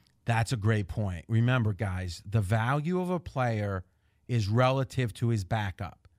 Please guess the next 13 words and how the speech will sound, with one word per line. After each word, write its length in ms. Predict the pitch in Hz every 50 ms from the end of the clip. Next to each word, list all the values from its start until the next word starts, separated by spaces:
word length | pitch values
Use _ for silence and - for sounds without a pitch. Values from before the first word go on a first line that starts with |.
| _ _ _ _ _ _ _ _ _ _ -
The 160 | 107 110 117
old 260 | 117 127 147 165 160
joke, 480 | 127 151 202 214 190 139 117 120 113 -
and 100 | 123 117
it's 120 | 107 -
getting 240 | - 143 143 123 143
outdated 560 | 139 139 131 113 147 156 175 175 151 131 117
now, 340 | 113 107 104 107 107 98 - - _ _ _ _ _ _
how 260 | - - 127 143 156
valuable 760 | 139 135 143 135 139 143 139 135 127 131 139 135 135 113 - - _ _ _ _ _ _ _ _ _
was 160 | 131 127 113
Joe 220 | 95 - 131 127 127
Montana? 720 | 127 127 131 127 120 131 147 170 202 208 120 - - -